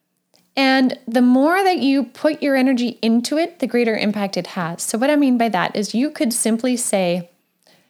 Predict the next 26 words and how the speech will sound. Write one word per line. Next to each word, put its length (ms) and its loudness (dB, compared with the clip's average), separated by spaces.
uh, 380 -2
say 300 2
this 200 0
person's 460 0
name 240 0
is 140 -2
Joe, 360 -2
<laughs> 80 -6
and 120 2
this 180 0
is 140 2
no 160 4
offense 360 0
to 180 -6
anyone 340 4
named 260 4
Joe, 240 2
okay? 260 0
It's 200 -4
just 140 -4
the 80 -14
first 200 -4
name 140 -2
that 160 -4
popped 260 -4
out. 200 -6